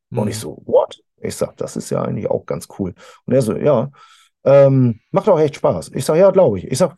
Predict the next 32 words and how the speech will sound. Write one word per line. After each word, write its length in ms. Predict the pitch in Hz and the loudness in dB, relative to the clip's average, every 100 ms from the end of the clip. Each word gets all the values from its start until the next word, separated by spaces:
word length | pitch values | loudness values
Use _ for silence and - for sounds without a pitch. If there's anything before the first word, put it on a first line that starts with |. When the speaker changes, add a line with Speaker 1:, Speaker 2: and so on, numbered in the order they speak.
| _ | _
Speaker 1:
„Falls 180 | 214 220 | -2 0
du 40 | |
mal 100 | 180 | 2
eine 100 | 156 | 4
Hochzeit 340 | 135 147 135 110 | 4 2 0 0
in 100 | 101 | 0
Hamburg 260 | 127 120 110 | -2 0 -2
hast 180 | 110 | -2
oder 140 | 101 95 | -2 -4
so, 100 | 98 | -2
sag 160 | 131 156 | -2 0
mal 120 | 107 | -4
Bescheid.“ 400 | 98 120 127 - _ _ | -2 0 0 -2 _ _
Ich 120 | 113 107 | -4 -2
sag, 140 | 123 | 0
„Dann, 260 | 117 110 104 | 0 -2 -2
äh, 180 | 117 107 | -2 -2
komm 180 | 156 151 | 0 2
ich 60 | 123 | 2
mal 100 | 113 | 2
mit.“ 240 | 135 - _ - _ _ | 0 -2 _ -20 _ _
Und 200 | 143 156 | 0 4
dann, 260 | 180 175 151 | 4 4 0
äh, 320 | 147 135 113 | 2 4 2
sagt 200 | 113 - | -2 -6
er, 180 | 80 64 | -8 -8
„Moment 320 | 78 80 - | -12 -8 -6
mal“, 140 | - 85 | -6 -8
sagt 240 | 87 - | -12 -12
er, 200 | - - - | -12 -12 -12
„in 160 | 92 | -6
Hamburg? 400 | 139 175 135 - | -2 0 0 -2